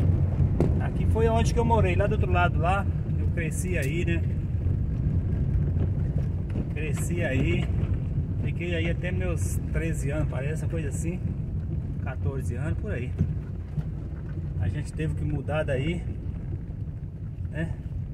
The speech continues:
Ficou nove, dez anos morando aí, teve que sair.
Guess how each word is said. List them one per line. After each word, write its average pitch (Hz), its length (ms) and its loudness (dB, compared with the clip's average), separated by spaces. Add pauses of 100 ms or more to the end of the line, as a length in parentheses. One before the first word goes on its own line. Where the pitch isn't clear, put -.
(240)
Ficou 143 680 -4 (240)
nove, 147 260 -2
dez 143 300 -4
anos 131 240 -2
morando 131 300 -4
aí, 131 240 -4 (800)
teve 135 160 -6
que - 80 -8
sair. 143 360 -6